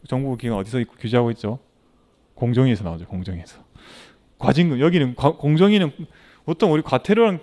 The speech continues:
잽도 안 돼요. 과징금 엄청나게 세게 때려요. 뭐 몇 천억씩 나올 때도 있어요. 몇 천억씩. 그래서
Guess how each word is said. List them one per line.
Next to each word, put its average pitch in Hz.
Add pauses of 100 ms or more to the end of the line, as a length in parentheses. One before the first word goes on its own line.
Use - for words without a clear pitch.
(160)
잽도 220
안 110
돼요. 127
과징금 160
엄청나게 165
세게 131
때려요. 104 (240)
뭐 113
몇 127
천억씩 208
나올 107
때도 104
있어요. 110
몇 107
천억씩. 117 (680)
그래서 185